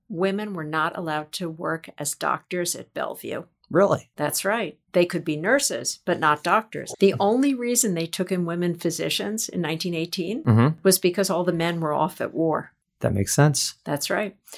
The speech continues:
Speaker 1: So she did her internship at Bellevue, and then she went on to become an orthopedic surgeon.
Speaker 2: Right. So that was the only benefit of World War One.
Speaker 1: And then my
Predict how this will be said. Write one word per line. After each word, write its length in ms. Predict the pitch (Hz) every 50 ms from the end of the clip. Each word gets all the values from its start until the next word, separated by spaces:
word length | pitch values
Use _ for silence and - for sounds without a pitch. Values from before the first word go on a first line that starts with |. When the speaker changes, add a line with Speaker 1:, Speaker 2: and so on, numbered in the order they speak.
| - -
Speaker 1:
So 180 | - - 208 202
she 140 | 190 220 190
did 160 | 202 202 185
her 80 | 190 180
internship 540 | 165 160 185 - - 208 214 - 226 214 226
at 140 | 247 226 -
Bellevue, 480 | 190 165 156 156 156 165 160 160 170
and 160 | 165 98 170 165
then 80 | 165 165
she 160 | - - 190
went 240 | 175 175 170 170 165
on 120 | 160 160
to 120 | 160 170
become 340 | 156 165 156 - 175 160 151
an 100 | 147 156 156
orthopedic 520 | 151 147 - - - 170 156 151 147 151
surgeon. 440 | - - 147 - 110 110 - 135 165 180
Speaker 2:
Right. 60 | - _
So 140 | - - -
that 80 | 113 117
was 160 | 110 98 -
the 140 | - 120 123
only 180 | 127 135 139 127
benefit 380 | 110 127 120 120 113 - -
of 80 | 117 107
World 220 | 107 113 110 104
War 160 | 113 110 110 107
One. 260 | 107 104 92 90 87 - _ -
Speaker 1:
And 300 | 208 202 190 185 180 175
then 500 | 190 185 185 180 180 185 185 185 185 180
my 540 | 175 170 165 165 165 160 160 160 160 165 160